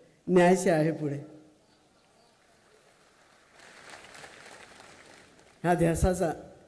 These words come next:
एक विराम, त्रेपन्न वर्षाच्या वाटचालीचा एक छान विराम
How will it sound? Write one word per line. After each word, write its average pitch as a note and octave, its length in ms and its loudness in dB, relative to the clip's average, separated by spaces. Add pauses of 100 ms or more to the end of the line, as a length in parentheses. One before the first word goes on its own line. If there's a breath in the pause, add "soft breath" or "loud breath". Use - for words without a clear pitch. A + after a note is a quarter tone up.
(140)
एक E3 140 -8
विराम, D#3+ 400 0 (1000)
त्रेपन्न F3 360 0
वर्षाच्या F3 540 -2 (1000)
वाटचालीचा D#3 760 -2 (720)
एक - 460 -8 (220)
छान G3+ 260 -4
विराम E3+ 440 0